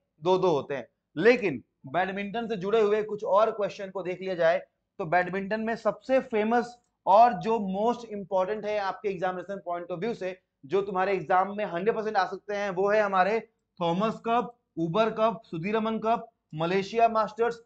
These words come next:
all England Open Badminton Championship, इंडोनेशिया मास्टर and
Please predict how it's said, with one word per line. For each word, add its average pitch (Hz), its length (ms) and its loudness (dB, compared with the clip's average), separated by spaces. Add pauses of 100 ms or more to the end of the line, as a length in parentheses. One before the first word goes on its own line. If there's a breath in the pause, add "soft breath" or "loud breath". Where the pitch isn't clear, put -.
(280)
all 220 380 8
England 220 360 -2
Open 208 260 -2
Badminton 214 380 2
Championship, 214 580 -4 (300)
इंडोनेशिया 190 520 -2
मास्टर 214 480 0
and 233 240 -2